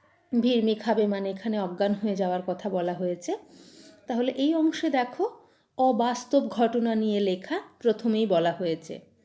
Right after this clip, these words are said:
যেটা বাস্তব জীবনে, জনজীবনে সাধারণত ঘটে না, তাকেই অবাস্তব বলে। এবং লেখক বলেইছেন মজার গল্প, এবং তার সাথে বলছেন যেমন বিজ্ঞানী,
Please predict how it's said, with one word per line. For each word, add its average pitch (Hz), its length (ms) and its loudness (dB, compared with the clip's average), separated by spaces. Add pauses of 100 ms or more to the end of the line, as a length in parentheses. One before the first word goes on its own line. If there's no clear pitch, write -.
(480)
যেটা 196 260 -2
বাস্তব 185 500 0
জীবনে, 190 560 -4 (120)
জনজীবনে 196 920 -2
সাধারণত 208 680 0
ঘটে 196 420 -2
না, 220 320 -4 (120)
তাকেই 233 340 -6
অবাস্তব 170 680 -6
বলে। 165 280 -12 (880)
এবং 311 280 4
লেখক 294 300 2
বলেইছেন 277 840 2
মজার 226 380 4
গল্প, 160 440 0 (540)
এবং 202 260 -6
তার 180 160 -2
সাথে 190 320 -6
বলছেন 180 480 0
যেমন 175 400 -4
বিজ্ঞানী, 277 560 2